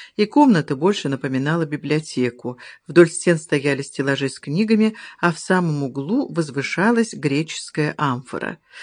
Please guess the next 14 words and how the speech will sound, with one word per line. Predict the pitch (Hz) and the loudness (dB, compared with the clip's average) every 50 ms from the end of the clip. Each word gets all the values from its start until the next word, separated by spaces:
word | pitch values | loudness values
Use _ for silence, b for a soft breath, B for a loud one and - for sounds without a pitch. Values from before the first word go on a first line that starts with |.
| B B B | B B B
Создавалось | - - 175 165 156 160 165 156 180 180 180 175 170 - | -6 0 0 2 4 4 4 4 6 4 2 2 -2 -4
впечатление, | - 160 143 - - 131 - 131 156 196 214 202 160 131 | -6 -8 -8 -6 -8 -10 -6 -2 2 2 2 4 2 0
что | 127 - - - | -2 -4 -4 -2
эта | 135 131 127 127 117 | -2 -2 -2 -4 -10
комната — | - - 165 214 233 190 143 123 - - 123 - b b b b b b b | -4 0 2 2 2 2 0 -2 -4 -8 -10 -10 b b b b b b b
обитель | 147 139 127 120 139 202 262 254 - 254 240 226 233 b b b _ _ | 2 2 2 2 2 2 2 2 2 0 0 0 0 b b b _ _
кабинетного | - 196 170 151 156 139 135 131 156 196 214 - - 220 220 214 214 - - | 6 6 6 6 4 0 2 0 0 0 -2 -2 -2 0 2 2 0 0 -2
учёного, | - 165 156 - - - 156 151 135 117 - - - - - - _ _ _ _ _ _ _ _ - | -6 -8 -8 -6 -4 -2 0 0 0 -2 -4 -6 -8 -8 -10 -12 _ _ _ _ _ _ _ _ 4
но | 202 285 339 | 4 6 8
никак | 330 302 262 262 - 190 175 160 160 - | 8 6 4 4 4 2 2 2 0 -2
не | 139 139 127 | -4 -4 -2
вора | 127 143 143 139 135 120 | 0 0 0 0 0 -4
в | - | -4
законе | 131 127 123 - - 233 269 277 269 254 254 | -6 -8 -8 0 2 2 4 6 6 4 2